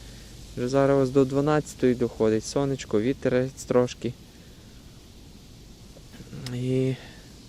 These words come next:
заглядував в ополонки, <laughs>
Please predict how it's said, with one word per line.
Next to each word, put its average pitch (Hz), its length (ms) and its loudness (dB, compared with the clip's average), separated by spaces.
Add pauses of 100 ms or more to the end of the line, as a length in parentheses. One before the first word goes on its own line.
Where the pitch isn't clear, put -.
(1600)
заглядував 131 640 8
в 127 80 8
ополонки, 160 720 6 (1080)
<laughs> 151 100 6